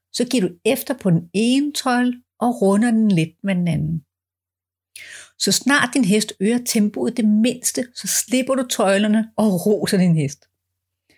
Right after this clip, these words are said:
I starten kan du godt opleve, at din hest skal bakke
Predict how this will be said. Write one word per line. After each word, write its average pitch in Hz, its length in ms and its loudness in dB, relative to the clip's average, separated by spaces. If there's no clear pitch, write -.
I 196 40 -2
starten 269 360 0
kan 262 100 -2
du 226 60 0
godt 202 300 -2
opleve, 196 480 -2
at 175 100 -6
din 196 80 0
hest 185 240 -2
skal 220 140 -6
bakke 190 280 -2